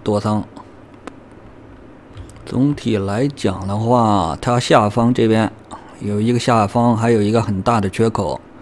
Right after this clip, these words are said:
它是必然要来回补的，这是必然的。OK，下方的这个缺口是要必然来下来的，就算它要大涨，假设啊，百分之二十的概率它要大涨，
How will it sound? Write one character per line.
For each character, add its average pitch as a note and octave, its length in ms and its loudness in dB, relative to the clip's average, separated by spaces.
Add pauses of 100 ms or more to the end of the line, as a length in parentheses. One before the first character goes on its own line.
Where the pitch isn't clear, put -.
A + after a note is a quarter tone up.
(280)
它 A2+ 180 2
是 A#2+ 140 4
必 A#2 180 2
然 G#2 240 4
要 G#2+ 240 2
来 G2+ 240 2
回 G#2+ 300 -2
补 F#2 240 -6
的， E2+ 180 -4 (180)
这 A2 140 0
是 A2+ 100 0
必 A2 120 2
然 F2+ 280 0
的。 F#2+ 80 -2 (200)
OK， G2+ 320 -4 (280)
下 A2 200 -4
方 A2 180 2
的 A2 80 2
这 G2+ 140 0
个 F#2 100 -4
缺 G2 160 -8
口 - 240 -10 (840)
是 - 140 -4
要 G#2 100 0
必 G#2+ 140 -2
然 F#2+ 220 -2
来 F2+ 120 -4
下 F#2+ 280 -4
来 C#2+ 160 -8
的， - 100 -14 (140)
就 B2+ 240 2
算 A#2+ 260 4
它 A#2 240 0
要 G2 580 0
大 A2+ 140 4
涨， F2+ 260 -4 (120)
假 - 160 -4
设 A#2 120 2
啊， G2 200 0 (320)
百 G2+ 100 -4
分 A2 80 4
之 A#2+ 60 6
二 A2 160 4
十 G#2 100 -2
的 A2 80 0
概 G#2+ 160 2
率 G#2 140 0
它 A2+ 100 -4
要 G2+ 100 2
大 G#2 160 0
涨， - 220 -8